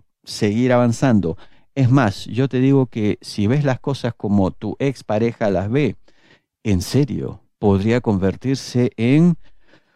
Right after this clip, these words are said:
una de tus mejores amistades, ¿no? Mujer de Sagitario, exparejas. En tu caso, eh, la cosa pasa, pues, por comprender, eh, realmente qué lugar ocupaste en su vida.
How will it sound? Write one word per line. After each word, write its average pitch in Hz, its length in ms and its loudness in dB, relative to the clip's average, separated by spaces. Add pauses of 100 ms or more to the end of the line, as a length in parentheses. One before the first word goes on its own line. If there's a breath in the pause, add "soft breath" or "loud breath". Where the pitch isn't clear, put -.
una 123 340 4
de 113 100 4
tus 95 220 -2
mejores 98 720 2
amistades, 104 1040 0
¿no? 139 280 2 (360 soft breath)
Mujer 165 680 2
de 113 340 0
Sagitario, 131 1040 0
exparejas. 110 1160 -6 (260)
En 131 100 -2
tu - 100 -4
caso, 208 640 2
eh, 120 520 -2
la 160 120 0
cosa 202 320 -2
pasa, 180 420 -2
pues, 170 180 -6
por 147 220 -2
comprender, 135 800 0
eh, 50 280 -10 (100)
realmente 147 720 0
qué 202 160 -4
lugar 139 420 2
ocupaste 117 560 -6
en 107 100 2
su 95 220 -8
vida. 76 440 -12